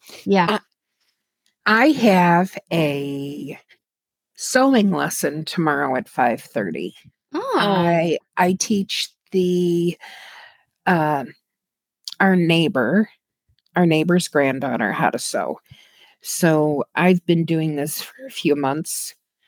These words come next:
Speaker 2: Tomorrow we are going to be working on her very first big project.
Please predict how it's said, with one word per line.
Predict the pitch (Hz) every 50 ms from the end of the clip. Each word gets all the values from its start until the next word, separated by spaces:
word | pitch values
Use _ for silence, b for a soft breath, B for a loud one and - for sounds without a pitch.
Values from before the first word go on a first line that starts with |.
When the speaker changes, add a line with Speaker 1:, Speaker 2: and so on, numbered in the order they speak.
| b b b b b b b b -
Speaker 2:
Tomorrow | - - 208 185 185 190 190 190 196 190
we | 175 - - 160 165 170
are | 165 160
going | 160 151 151 156 156
to | 151
be | 135 147 139
working | 131 147 147 147 _ - 165 151 139
on | 131 135 131 131 139 147
her | - - - - - 180 165 160
very | 143 160 170 185 202 208 185
first | - - - 156 156 156 147 - - - - - - - _ _ _ _ _ _ _ _ _ -
big | 208 220 214 208 -
project. | - 180 151 147 147 143 127 95 69 - _ - -